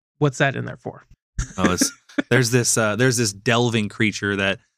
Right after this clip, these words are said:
Speaker 2: it's blue, blue, and it is a, like, a seven seven, eight eight flyer.
Speaker 1: Yeah. So you've got swords, <laughs> Assassin's Trophy, and endurance in the sideboard.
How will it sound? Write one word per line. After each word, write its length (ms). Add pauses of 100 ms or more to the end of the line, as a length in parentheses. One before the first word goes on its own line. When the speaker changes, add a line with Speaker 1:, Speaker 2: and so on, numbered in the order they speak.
(140)
Speaker 2:
it's 220
blue, 320
blue, 280
and 80
it 180
is 220
a, 200
like, 180
a 60
seven 340
seven, 580
eight 140
eight 140
flyer. 540
Speaker 1:
Yeah. 160 (340)
So 140
you've 180
got 260
swords, 540 (180)
<laughs> 180
Assassin's 600
Trophy, 520 (380)
and 220
endurance 460
in 120
the 80
sideboard. 600